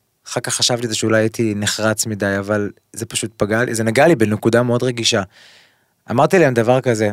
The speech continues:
"אם אתם מתכוונים להרוג את הילדים שלכם, במרכאות, כן? ב-, בחיים האלה,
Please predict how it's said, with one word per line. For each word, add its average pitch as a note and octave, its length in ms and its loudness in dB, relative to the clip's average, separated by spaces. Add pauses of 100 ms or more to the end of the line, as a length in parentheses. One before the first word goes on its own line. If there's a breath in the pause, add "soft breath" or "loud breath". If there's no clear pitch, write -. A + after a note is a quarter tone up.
"אם F3 160 4
אתם E3+ 240 2
מתכוונים B2+ 520 -2
להרוג A2+ 320 0
את D#3 100 -2
הילדים A#2 340 -2
שלכם, F#2 380 -6 (300)
במרכאות, F#2 500 -4
כן? A2 200 -8 (720 loud breath)
ב-, G#2+ 280 0
בחיים B2 540 0
האלה, G2+ 360 0